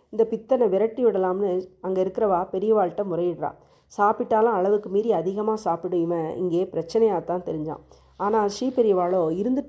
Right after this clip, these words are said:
போகட்டுமே, அவன் யாரையும் தொந்தரவு பண்றதில்லையே" அப்படின்னு தன் கருணையை வெளிப்படுத்தி அவனை வெளியேற வேண்டாம்னு சொல்லிட்டா. நாட்கள் நகர்ந்தது. ஒரு குடும்பத்தார் மிக வருத்தத்தோட ஸ்ரீ பெரியவா தரிசனத்துக்கு வரா.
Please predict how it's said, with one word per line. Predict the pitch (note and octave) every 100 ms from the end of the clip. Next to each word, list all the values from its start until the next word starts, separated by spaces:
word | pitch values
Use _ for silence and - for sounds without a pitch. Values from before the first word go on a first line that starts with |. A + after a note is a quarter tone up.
| G#3
போகட்டுமே, | F3+ E3+ E3+ F3+ D#3+ -
அவன் | D#3+ E3+
யாரையும் | E3 F3 G#3+ A3+
தொந்தரவு | G3 F3+ A3 A3+ G#3
பண்றதில்லையே" | D#3 D#3+ D#3+ D#3+ D#3+ D#3 - _ _ -
அப்படின்னு | F3 F3+ G3+ F#3+ E3+
தன் | F3+ F3
கருணையை | F3 G3 A#3 A3
வெளிப்படுத்தி | F3 F#3 F#3 F#3 -
அவனை | F3+ E3+ G#3
வெளியேற | F3+ F#3 A#3+ A3+ F3+
வேண்டாம்னு | D#3+ D#3+ D#3 F#3 E3+
சொல்லிட்டா. | D#3+ D#3 - _ _ _ _ _
நாட்கள் | F#3+ G3 G3+ G#3+
நகர்ந்தது. | G#3+ E3+ F3+ F3 D#3 -
ஒரு | F#3+ G#3+
குடும்பத்தார் | G#3+ G#3+ A#3 A#3 F3+ F#3 F3+
மிக | F#3 A3+
வருத்தத்தோட | F#3 F#3 G3+ G#3+ G#3 G#3
ஸ்ரீ | G3 -
பெரியவா | A3+ G#3+ F#3 E3+
தரிசனத்துக்கு | D#3+ F3 F#3 F#3 F3 F#3+
வரா. | D3+ E3+